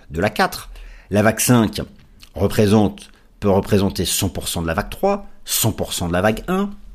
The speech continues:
La vague cinq, et c'est finalement ce qu'il y a de plus commun, c'est donc, on vient de le voir, zéro soixante et un huit du bas de la un au top de la trois reporté au bas de la quatre, ou une fois le bas de la un au top de la trois reporté au bas de la quatre.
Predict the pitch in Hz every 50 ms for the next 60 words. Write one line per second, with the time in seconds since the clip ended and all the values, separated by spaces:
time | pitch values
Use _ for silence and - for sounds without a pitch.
0 | - - - - - - - - - - - _ _ _ - - 95 92 107 -
1 | - - - 123 117 110 101 - - - - - - - - - 95 - - -
2 | 104 95 98 104 110 101 - - 98 90 90 80 - - 92 - - 107 104 110
3 | 107 95 80 - - - - - - - - - - _ _ _ _ - 71 71
4 | 71 90 104 101 82 - - - - 76 87 104 104 107 107 95 85 104 101 92
5 | - - - - - - _ _ - - 104 104 107 110 - - 110 - - 104
6 | 98 110 104 98 98 101 101 98 - - - - 82 80 87 82 98 101 90 92
7 | 98 - - 104 98 - 87 - - 98 80 80 92 92 90 - - - 95 92
8 | 85 - - 85 - - - - - 80 73 78 80 90 95 - 175 180 175 -
9 | - - - - - 151 131 - - - 185 160 160 - - - - - 143 127
10 | 107 101 - - - - 87 98 92 85 104 90 98 101 - - 101 98 95 -
11 | 90 85 - 98 85 80 92 90 87 - - - 104 87 80 82 - 76 - -
12 | 160 143 123 123 117 101 - - - - -